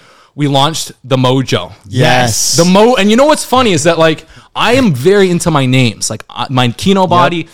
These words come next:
Speaker 1: my names, movie star body. And so I'm like, "You know what? There's, there's different people doing, like, testosterone supplements, and they have, like, these hardcore names from it." I'm like, "What are we actually doing?" Okay, 'cause with the testosterone supplement, you're not tripling your levels, you're not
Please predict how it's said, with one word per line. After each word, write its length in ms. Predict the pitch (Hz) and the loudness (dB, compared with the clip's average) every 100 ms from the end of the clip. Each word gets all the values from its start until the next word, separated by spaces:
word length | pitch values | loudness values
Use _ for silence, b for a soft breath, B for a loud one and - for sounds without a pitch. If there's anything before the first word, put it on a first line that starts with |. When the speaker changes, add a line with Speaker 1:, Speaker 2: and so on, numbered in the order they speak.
| B | B
Speaker 1:
my 180 | 113 113 | -4 0
names, 480 | 139 170 175 165 131 | 2 2 2 0 0
movie 220 | 156 160 | -2 -2
star 220 | - 175 | -2 -2
body. 360 | 156 160 165 - B B | 0 0 -2 -8 B B
And 100 | 135 | -8
so 100 | - | -4
I'm 80 | 160 | -4
like, 160 | 135 135 | -4 -6
"You 60 | |
know 80 | 143 | -6
what? 200 | 143 143 | -4 -6
There's, 140 | 113 104 - | -8 -12 -10
there's 180 | 127 - | -10 -8
different 320 | - 165 165 | -6 -4 -4
people 220 | 156 139 | -4 -4
doing, 300 | 117 127 127 | -4 -4 -4
like, 120 | 113 - | -6 -10
testosterone 540 | 107 123 123 - 120 | -8 -2 -2 -2 -6
supplements, 540 | - 113 123 117 113 107 | -4 -6 -6 -8 -10 -12
and 180 | 104 - b b | -16 -18 b b
they 60 | 120 | -6
have, 200 | 139 135 | -4 -2
like, 120 | 135 | -2
these 140 | 123 - | -4 -2
hardcore 480 | 139 139 - 135 | -2 -2 -4 -8
names 380 | 127 120 127 123 | -6 -4 -4 -4
from 220 | - 127 123 | -6 -4 -4
it." 80 | 123 | -4
I'm 80 | |
like, 160 | 123 113 B B | -8 -12 B B
"What 220 | - 175 240 | -2 0 2
are 60 | |
we 140 | 208 160 | 0 0
actually 360 | 139 - 131 | -2 -4 -6
doing?" 280 | 110 101 92 | -6 -8 -12
Okay, 200 | 110 117 | -6 -4
'cause 220 | 120 139 - b | -4 -6 -10 b
with 80 | 127 | -12
the 80 | 151 | -8
testosterone 420 | - 208 - 220 | -2 -2 -2 -4
supplement, 320 | 196 - 190 | -4 -4 -4
you're 80 | 143 | -2
not 260 | 208 - - | -4 -6 -18
tripling 480 | - 156 - 143 139 | -6 -6 -4 -4 -4
your 100 | 123 | -4
levels, 340 | 107 110 120 | -4 -4 -4
you're 40 | 160 | -2
not 180 | 170 | -4